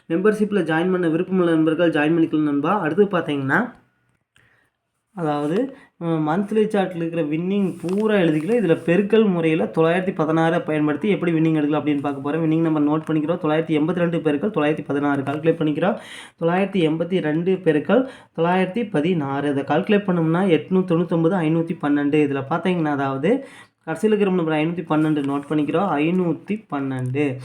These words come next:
அஞ்சாம் நம்பர் அடுத்த வின்னிங் நம்பர்ல பாஸ் ஆயிருக்கு, எட்நூத்தி ஐம்பத்தேழு. அஞ்சாம் நம்பர் பி போர்டில் பாஸ் ஆயிருக்கு, எட்நூத்தி ஐம்பத்தேழு பெருக்கல் தொள்ளாயிரத்தி பதினாறு. கால்குலேட் பண்ணிக்கிறோம். எட்நூத்தி ஐம்பத்தேழு பெருக்கல்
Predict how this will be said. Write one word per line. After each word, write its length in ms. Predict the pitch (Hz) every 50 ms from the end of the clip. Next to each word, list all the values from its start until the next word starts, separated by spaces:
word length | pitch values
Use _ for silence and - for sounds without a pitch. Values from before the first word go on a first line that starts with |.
| - - - - _ -
அஞ்சாம் 300 | 151 156 170 180 196 196
நம்பர் 200 | 190 185 185 196
அடுத்த 220 | 185 156 156 175 175
வின்னிங் 280 | 180 180 175 175 170
நம்பர்ல 260 | 165 156 156 147 143
பாஸ் 220 | 139 151 151 147 170
ஆயிருக்கு, 140 | 160 156 -
எட்நூத்தி 400 | 180 160 160 - 180 170 165 180
ஐம்பத்தேழு. 480 | 170 147 147 151 160 151 156 151 143
அஞ்சாம் 240 | 139 139 147 160 175
நம்பர் 280 | 165 160 156 175 170 156
பி 120 | 151 180
போர்டில் 280 | 175 160 165 147 147 139
பாஸ் 220 | 151 151 143 165
ஆயிருக்கு, 160 | 147 143 -
எட்நூத்தி 360 | 185 160 165 - 185 180 180
ஐம்பத்தேழு 440 | 170 151 151 170 170 185 175 175 180
பெருக்கல் 320 | 170 - 165 147 - 151 -
தொள்ளாயிரத்தி 420 | - 151 151 151 165 170 190 180
பதினாறு. 420 | - 139 147 143 147 143 135 135 139
கால்குலேட் 420 | 131 143 139 147 156 165 165 170
பண்ணிக்கிறோம். 400 | 170 160 160 147 - 175 202 202 - - - - - - _ -
எட்நூத்தி 380 | 160 160 - 202 208 196 202 180
ஐம்பத்தேழு 440 | 156 156 160 175 175 185 175 175 180
பெருக்கல் 520 | 170 - 156 151 147 - 175 208 240 -